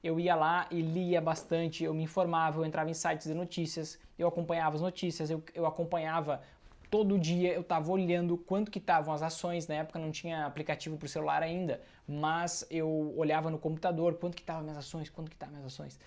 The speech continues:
Aí eu consumia muito conteúdo de muita gente. Poxa, o que eu perdi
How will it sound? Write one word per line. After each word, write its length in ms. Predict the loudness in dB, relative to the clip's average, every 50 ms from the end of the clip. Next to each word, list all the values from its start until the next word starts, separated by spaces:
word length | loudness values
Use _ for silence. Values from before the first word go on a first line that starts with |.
| -20 -16 -6
Aí 100 | -2 0
eu 40 | 0
consumia 320 | 2 2 0 0 0 0 0
muito 180 | 0 0 -2
conteúdo 280 | -4 -4 -2 0 0 0
de 60 | 0
muita 240 | -2 -2 -2 -2 -2
gente. 460 | -2 -2 -4 -6 -6 -8 -10 -12 -12 -16 -20 -20 -20 -20 -20 -20 _ _ _ _ _
Poxa, 360 | 0 0 0 0 0 -6 -8 -8 -8
o 80 | -10
que 160 | -8 -4 -2 -2
eu 60 | -2
perdi 580 | 2 4 4 4 4 2 0 -2 -2 -4 -4